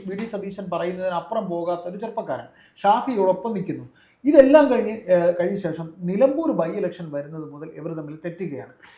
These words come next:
ഈ രാഹുൽ മാങ്കൂട്ടം പി വി അൻവറിനെ രാത്രി കാണാൻ പോയത് അന്ന് നമ്മളെല്ലാം പറഞ്ഞു, ഇത്,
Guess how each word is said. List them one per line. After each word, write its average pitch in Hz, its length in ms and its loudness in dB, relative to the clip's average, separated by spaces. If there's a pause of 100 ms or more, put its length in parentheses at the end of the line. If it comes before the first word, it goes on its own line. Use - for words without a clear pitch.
(180)
ഈ 330 260 8
രാഹുൽ 240 380 2
മാങ്കൂട്ടം 196 600 -4
പി 233 140 -6
വി 277 80 -2
അൻവറിനെ 165 460 -4
രാത്രി 170 380 -8
കാണാൻ 165 240 -6
പോയത് 160 160 -6
അന്ന് 220 280 -8
നമ്മളെല്ലാം 185 600 0
പറഞ്ഞു, 147 360 -12
ഇത്, 196 340 -2